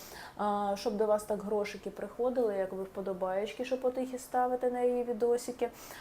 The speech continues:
Ну, а взагалі, якщо чесно, знаєте, хочу всім побажати, щоб у вас завжди хватало, вистачало грошей на все, все, все, що ви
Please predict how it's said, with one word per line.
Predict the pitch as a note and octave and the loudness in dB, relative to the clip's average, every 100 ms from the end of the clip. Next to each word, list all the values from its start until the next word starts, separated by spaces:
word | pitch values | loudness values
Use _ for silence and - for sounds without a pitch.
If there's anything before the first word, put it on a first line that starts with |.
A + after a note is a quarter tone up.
| - - | -10 2
Ну, | F4+ | 6
а | D#4+ | 6
взагалі, | A3+ A3+ A#3+ B3+ | 4 0 0 2
якщо | C4 G#3 - G3+ | 0 0 -4 -6
чесно, | - A3+ A#3+ G3+ F#3 | 0 0 0 -4 -4
знаєте, | F#3+ G3 F#3 F3+ | -2 -2 -2 -2
хочу | G#3+ G#3 F#3 | -2 -4 -4
всім | F#3 G3 F#3 | -4 -6 -4
побажати, | F3+ F#3 F#3+ G#3 G#3 | -2 -2 0 -2 -2
щоб | - F#3+ | -8 -8
у | F#3+ | -2
вас | F#3 F3+ | 0 0
завжди | F#3+ G3 F#3+ G3+ | 0 -2 -2 -2
хватало, | G3+ F#3 F#3+ F#3+ F#3 | -2 -4 0 0 0
вистачало | F3+ - F3+ G3 F#3 F#3 | -4 -4 -4 -2 0 0
грошей | F3+ F#3+ G3+ F#3 | -2 -2 -2 -4
на | F#3+ D4 | 0 0
все, | - - D4+ B3+ | 0 0 2 2
все, | B3+ G3+ | 2 0
все, | F#3+ - A3+ | 0 0 -2
що | A#3 - G#3 | -2 -2 -2
ви | F#3+ | -2